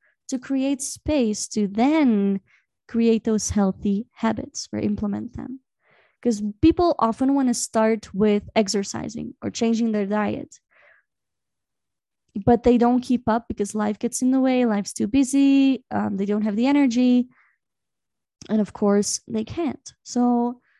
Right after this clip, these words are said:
that's why there's a certain sequence to coaching as well, to see what you work on first and what's next. And that's nice to be someone's coach,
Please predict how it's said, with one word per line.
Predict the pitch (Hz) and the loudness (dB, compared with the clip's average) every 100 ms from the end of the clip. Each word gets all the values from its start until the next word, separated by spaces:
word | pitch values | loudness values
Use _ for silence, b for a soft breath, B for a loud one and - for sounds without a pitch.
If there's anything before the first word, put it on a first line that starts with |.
| _ _ _ _ _ _ _ | _ _ _ _ _ _ _
that's | 262 285 - | 2 2 2
why | 247 | 2
there's | 226 226 | 4 2
a | 214 | 0
certain | - - 214 226 226 | -4 -2 -2 -2 -4
sequence | - 302 294 - - - | -4 -6 -8 -12 -14 -14
to | - | -10
coaching | 220 220 - 220 | -8 -8 -6 -6
as | 214 | -4
well, | 233 277 220 | -2 -4 -4
to | - | -8
see | 233 233 226 | -6 -2 0
what | 208 247 | 0 0
you | 240 247 | 0 0
work | 220 214 | 0 -4
on | 226 226 | -6 -8
first | - 294 226 - | -4 -2 -2 -4
and | 214 220 | -4 -2
what's | 214 - 254 | -2 -4 -2
next. | 269 - - - - | -2 -4 -12 -14 -4
And | 220 | -2
that's | 208 - | -2 0
nice | 262 254 247 | 2 2 0
to | 226 | -4
be | 202 214 208 | -2 0 -2
someone's | - 220 214 214 - | -2 -2 0 -2 -4
coach, | - 302 226 - | 0 0 0 -4